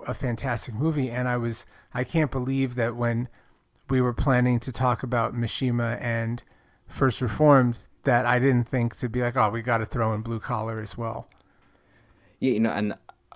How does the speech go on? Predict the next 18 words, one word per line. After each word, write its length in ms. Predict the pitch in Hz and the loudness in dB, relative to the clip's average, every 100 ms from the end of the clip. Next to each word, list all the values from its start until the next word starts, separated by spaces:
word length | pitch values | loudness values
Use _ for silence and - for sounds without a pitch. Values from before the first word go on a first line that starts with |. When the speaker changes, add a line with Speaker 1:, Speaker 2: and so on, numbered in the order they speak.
| _ _ - | _ _ 0
Speaker 2:
I 200 | 98 107 | 2 4
just, 460 | 98 - - - _ _ - - | 0 -4 -12 -18 _ _ -20 -14
you 100 | 85 | -8
know, 100 | 67 | -4
as, 200 | 82 90 104 | -4 -6 -6
as 220 | 101 82 _ _ - | -8 -8 _ _ -8
I, 100 | - | 0
I'm 280 | 120 123 123 - | 2 2 0 0
always 640 | 120 127 135 131 123 110 | 6 6 6 4 2 0
fighting 560 | - 113 104 101 98 92 | -4 -2 2 2 0 -2
the 200 | 95 85 | -4 -4
instinct 500 | 98 90 - 95 85 | -4 -8 -8 -8 -4
that 120 | 95 | -2
I 120 | 90 | 0
am, 140 | 87 87 | 0 0
like, 200 | 87 82 | -4 -4
an 80 | 85 | -8
in-, 300 | - 90 | -8 -8